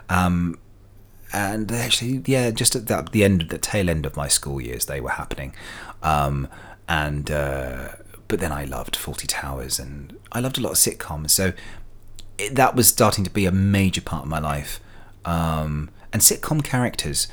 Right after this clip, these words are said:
a lot of whom were, we'll come back to this later down the line, sitcom characters who were, some people now would say offensively gay, who I just found really funny. And people would use the word camp and fey. Um, but they, these actors did it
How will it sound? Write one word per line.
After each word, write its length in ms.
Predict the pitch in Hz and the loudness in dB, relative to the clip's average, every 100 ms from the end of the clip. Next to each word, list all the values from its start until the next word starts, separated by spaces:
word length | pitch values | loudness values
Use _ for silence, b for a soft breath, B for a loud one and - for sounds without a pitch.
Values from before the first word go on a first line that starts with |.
| B B | B B
a 60 | 120 | 2
lot 140 | 131 | 2
of 100 | 190 | 0
whom 300 | - 139 127 | 2 4 4
were, 280 | 110 104 98 - - | 4 2 0 -6 -4
we'll 160 | 113 117 | -2 0
come 220 | 139 131 | 2 2
back 140 | 113 | 0
to 60 | - | 0
this 180 | 87 - | -2 0
later 220 | 82 - | -2 -2
down 140 | 80 | -2
the 60 | 80 | 0
line, 120 | 80 | 0
sitcom 400 | - - - 143 | 0 0 -2 -2
characters 460 | - 117 101 95 95 | 0 -2 -2 -4 -4
who 200 | 92 95 | -2 -2
were, 300 | 92 90 90 B B B B B B B - - | 0 -2 -4 B B B B B B B -8 0
some 180 | 143 143 | 2 2
people 240 | 160 147 | 0 2
now 180 | 113 110 | 4 4
would 120 | 104 | 2
say 180 | - 101 | 0 0
offensively 520 | 90 120 113 110 95 | 0 0 0 0 -2
gay, 260 | 90 87 82 | -2 0 0
who 140 | 92 | -2
I 80 | 101 | -4
just 220 | 104 95 | -2 -4
found 220 | - 90 87 | -2 -2 -2
really 160 | 82 | -2
funny. 640 | 80 - - 95 67 - - - B B B B | -4 -6 -2 -2 -2 -6 -14 -18 B B B B
And 100 | 90 | -10
people 260 | - 92 92 | -6 -6 -4
would 120 | 85 | -2
use 160 | 87 80 | -2 -2
the 100 | 82 | -2
word 260 | 78 78 | -2 -4
camp 380 | - - 65 - - | -4 -6 -6 -10 -12
and 100 | - | -8
fey. 460 | - 71 62 62 - B B B - | -6 -4 -4 -8 -14 B B B -2
Um, 500 | 78 76 76 76 71 - - | 0 0 0 0 -4 -8 -6
but 160 | - 110 | -2 0
they, 300 | 104 110 107 - - | 0 -2 -4 -6 -2
these 200 | 120 110 | -2 -2
actors 360 | 85 - 90 | -4 -4 -6
did 220 | - 92 | -4 -4
it 140 | 87 | -4